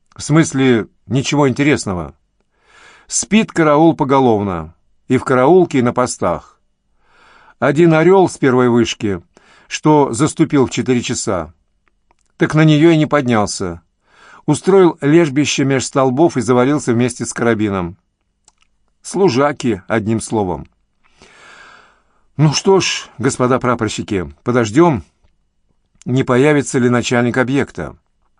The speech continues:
Затинный возразил: «А толку? Ну, появится, и что?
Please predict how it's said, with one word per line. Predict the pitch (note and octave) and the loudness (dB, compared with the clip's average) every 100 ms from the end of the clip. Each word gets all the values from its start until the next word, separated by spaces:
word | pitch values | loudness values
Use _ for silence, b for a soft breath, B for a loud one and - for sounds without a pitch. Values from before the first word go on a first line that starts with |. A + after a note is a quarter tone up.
| _ _ _ _ _ - | _ _ _ _ _ -12
Затинный | G2+ A#2+ A#2+ D3+ D3 C#3 | -4 -4 0 0 0 0
возразил: | B2 A#2 B2+ F2+ F2+ C#2 - _ _ _ _ _ - | -2 -2 -2 -4 -8 -10 -16 _ _ _ _ _ -4
«А | A2+ | -4
толку? | - A#2+ G#2+ A#2 G#2+ G#2 _ _ _ _ _ _ _ _ - | 0 0 0 -2 -4 -6 _ _ _ _ _ _ _ _ -2
Ну, | C3 | -2
появится, | C#3 C#3 A2+ A#2 A#2 - G#2+ | 2 2 4 2 -2 -2 -6
и | |
что? | - - A2+ G#2 | -4 -4 -4 -4